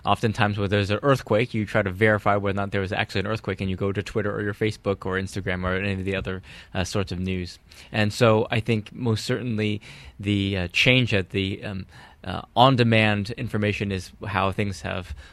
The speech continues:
um, changed over a period of time and how young people get their information.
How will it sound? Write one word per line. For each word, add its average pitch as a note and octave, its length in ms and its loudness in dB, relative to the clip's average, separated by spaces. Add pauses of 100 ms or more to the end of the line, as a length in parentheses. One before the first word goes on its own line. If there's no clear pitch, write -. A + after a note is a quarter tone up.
(100)
um, F2 340 -4 (140)
changed A2 240 2
over G2 100 -2
a G2 60 -4
period G2+ 200 -2
of F2 80 -6
time G2+ 400 -2
and F#2+ 360 -8
how F#2+ 340 -2 (240)
young B2 180 2
people F#2+ 300 -2
get G2+ 320 -8
their G2 260 -4
information. G2+ 720 -6